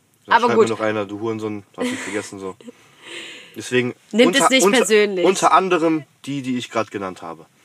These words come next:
Speaker 2: So, und da durfte ich am Samstag dann bei den zwei fünf sieben das, äh,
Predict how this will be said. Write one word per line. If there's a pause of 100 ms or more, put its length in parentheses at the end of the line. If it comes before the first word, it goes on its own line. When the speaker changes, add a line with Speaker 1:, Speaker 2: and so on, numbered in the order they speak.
Speaker 2:
So, (380)
und
da
durfte
ich
am
Samstag
dann
bei
den
zwei
fünf
sieben
das,
äh,